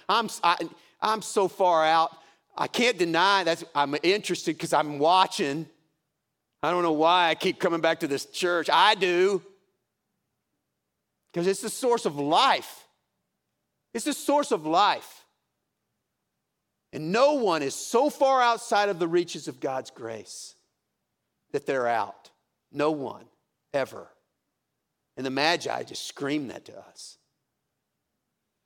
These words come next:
We're gonna have a worship service for Jesus the King when he's still an infant.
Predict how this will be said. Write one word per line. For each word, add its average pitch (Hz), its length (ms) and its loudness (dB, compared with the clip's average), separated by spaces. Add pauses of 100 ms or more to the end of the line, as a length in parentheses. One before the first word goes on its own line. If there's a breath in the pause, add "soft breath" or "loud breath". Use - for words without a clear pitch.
(160)
We're 156 80 -2
gonna 147 160 2
have 135 80 0
a 113 60 -4
worship 165 460 -2
service 156 440 -4
for 120 140 -14
Jesus 147 440 -6
the 156 100 -8
King 131 400 -6
when 120 120 -8
he's 127 140 -6
still 151 280 -4
an 143 100 -4
infant. 117 400 -8